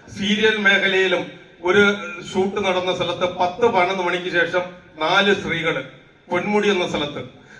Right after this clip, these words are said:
അവർക്ക് വീട്ടിൽ പോകാൻ നിർവാഹമില്ല, ബസ്സില്ല,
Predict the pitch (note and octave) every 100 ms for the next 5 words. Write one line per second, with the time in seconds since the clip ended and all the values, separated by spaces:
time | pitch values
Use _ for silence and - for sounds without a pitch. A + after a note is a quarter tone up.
0 | - - F3 A#3 A3+ A3+ A3+ A#3 A3+ G#3+
1 | A3 G#3 G#3 A#3+ A3 G#3 F#3 D3+ - G#3+
2 | G3+ B3 A3+ F3+ - -